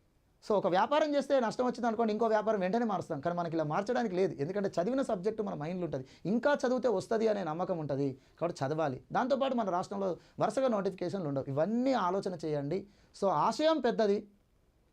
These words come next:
కష్టం కూడా అంత పెద్దగానే ఉంటుంది. కాబట్టి కష్టపడండి, ఇష్టంగా కష్టపడండి,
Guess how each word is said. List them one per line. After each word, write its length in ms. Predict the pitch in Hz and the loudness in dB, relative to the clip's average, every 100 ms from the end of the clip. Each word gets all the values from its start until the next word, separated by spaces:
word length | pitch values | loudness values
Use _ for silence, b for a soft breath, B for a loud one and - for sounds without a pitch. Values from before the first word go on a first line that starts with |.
| _ _ - | _ _ -6
కష్టం 380 | 175 - 247 240 | -6 -2 -2 2
కూడా 120 | 240 | 2
అంత 200 | 190 190 | 0 -2
పెద్దగానే 380 | 165 165 175 175 | -2 0 0 -2
ఉంటుంది. 600 | 151 147 127 143 127 127 | -4 -2 -2 0 -2 -4
కాబట్టి 240 | 160 196 202 | -4 -4 -4
కష్టపడండి, 840 | 151 - 202 175 151 139 143 127 b b b | -6 -2 -2 0 -2 -4 -6 -8 b b b
ఇష్టంగా 520 | 202 202 - 311 311 320 | -4 -4 0 0 4 2
కష్టపడండి, 840 | 233 190 226 202 185 165 147 127 | 2 -4 0 2 0 0 -2 -4